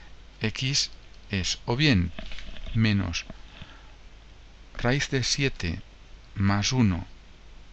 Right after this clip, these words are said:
partido por tres, o bien es raíz de siete menos uno partido por tres.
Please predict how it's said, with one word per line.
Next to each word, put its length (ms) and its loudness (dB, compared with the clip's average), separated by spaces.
partido 440 -2
por 240 -8
tres, 500 4
o 100 -2
bien 380 4
es 380 2
raíz 240 6
de 80 8
siete 560 8
menos 360 6
uno 380 8
partido 340 4
por 200 -2
tres. 420 -2